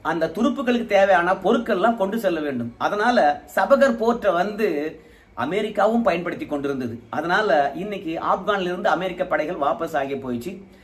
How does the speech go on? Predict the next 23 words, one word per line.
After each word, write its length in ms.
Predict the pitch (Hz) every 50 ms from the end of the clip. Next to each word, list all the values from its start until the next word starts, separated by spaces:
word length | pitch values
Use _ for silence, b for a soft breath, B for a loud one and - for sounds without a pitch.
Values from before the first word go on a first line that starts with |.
| B B B
அது 160 | B 143 175
மட்டும் 240 | 190 202 196 220 202
இல்ல, 120 | 180 156 151 156
ஈரானை 380 | 143 147 185 208 208 196 190 180 -
பொறுத்த 240 | - 185 - - 170
வரைக்கும் 280 | 151 151 151 202 147
அமெரிக்காவுக்கும் 600 | 143 160 196 202 190 - 185 165 156 160 208 180
இஸ்ரேலுக்கும் 440 | 156 151 196 190 165 156 156 196 -
சிம்ம 180 | - 156 175 185
சுப்பனமா 320 | 180 165 - 156 165 165
இருக்கலாம். 320 | 160 143 120 123 127 143 151 - - B B B B
அதனால 320 | B - 147 151 170 202 196
அவனை 140 | 180 170 151
முடக்கணும் 320 | 156 175 190 190 214 196
என்பதற்காக 560 | 180 170 156 151 139 123 165 180 196 175 156 131 117 - -
சபகர் 380 | 151 151 185 214 214 202 180 -
போர்ட்டை 300 | 156 185 190 190 185 165
வந்து 200 | 143 139 156 185 180
இனிமே 240 | 147 151 165 180 180 151
இந்தியா 340 | 147 160 180 151 139 131 131 113 135
மேம்படுத்தக்கூடாது 880 | 156 196 220 208 202 196 196 185 180 175 175 165 165 156 147 131 147 143 131 120 - -
அப்படின்னு 300 | 139 143 135 135 151 180
ஒன்று 300 | 165 131 127 127 190